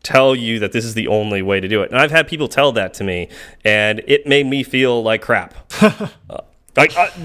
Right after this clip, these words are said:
Speaker 1: just,
Speaker 2: No, it
Speaker 1: I will
Speaker 2: never,
Speaker 1: say
Speaker 2: it never
Speaker 1: that
Speaker 2: feels good. No, it never feels good.
Speaker 1: No, it doesn't.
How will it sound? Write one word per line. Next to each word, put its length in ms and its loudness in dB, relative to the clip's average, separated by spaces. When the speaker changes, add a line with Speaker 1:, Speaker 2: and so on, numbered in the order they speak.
Speaker 1:
just, 220 0
Speaker 2:
No, 80 4
it 20 4
Speaker 1:
I 100 6
will 80 2
Speaker 2:
never, 120 0
Speaker 1:
say 140 4
Speaker 2:
it 80 6
never 140 2
Speaker 1:
that 80 -6
Speaker 2:
feels 220 0
good. 220 -4
No, 160 -4
it 40 -4
never 200 -6
feels 220 -12
good. 100 -8
Speaker 1:
No, 200 6
it 120 0
doesn't. 380 -2